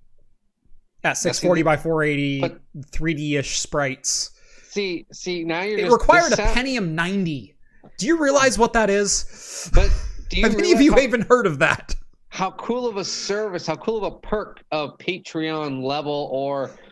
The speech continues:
Speaker 2: or, um, Floatplane level would be to have access to that, you know, if you made that, like, say, second tier.
Speaker 1: Right.
Speaker 2: Uh, being like, "Hey, okay,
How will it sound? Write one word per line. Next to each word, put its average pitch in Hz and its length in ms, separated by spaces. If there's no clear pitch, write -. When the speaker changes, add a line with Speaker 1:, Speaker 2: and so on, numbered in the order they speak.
Speaker 2:
or, 131 680
um, 120 440
Floatplane 147 580
level 131 500
would 139 220
be 156 260
to 131 120
have 139 320
access 131 460
to 156 120
that, 113 260
you 117 80
know, 113 120
if 113 140
you 135 80
made 127 200
that, 127 140
like, 107 180
say, 120 140
second 135 480
tier. 104 460
Speaker 1:
Right. 165 260
Speaker 2:
Uh, 135 320
being 135 200
like, 123 220
"Hey, 180 140
okay, 151 400